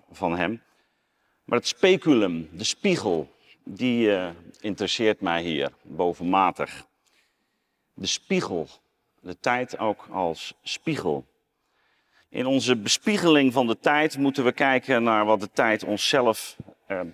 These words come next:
te denken geeft of voorspiegelt. En ik wil de tijd niet zozeer vatten in, eh, gedachten, maar misschien iets meer nog in denkbeelden,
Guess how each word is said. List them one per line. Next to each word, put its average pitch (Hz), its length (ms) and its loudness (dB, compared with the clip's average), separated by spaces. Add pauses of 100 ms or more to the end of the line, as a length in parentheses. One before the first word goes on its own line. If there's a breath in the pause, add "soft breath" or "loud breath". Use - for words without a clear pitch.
te 107 100 -8
denken 123 320 0
geeft 90 440 0
of 90 280 -2
voorspiegelt. - 1160 -4 (520 soft breath)
En 90 200 -6
ik 85 100 -8
wil 98 140 -4
de 90 100 -6
tijd 95 260 -2
niet 101 160 -4
zozeer 92 540 -4
vatten 90 520 -4 (200)
in, 85 380 -4
eh, 78 160 0 (220)
gedachten, 117 640 -4
maar 92 140 -4
misschien 92 500 -6
iets - 200 -12
meer 95 240 -6
nog 82 260 -8
in 85 320 -6
denkbeelden, 95 1080 -6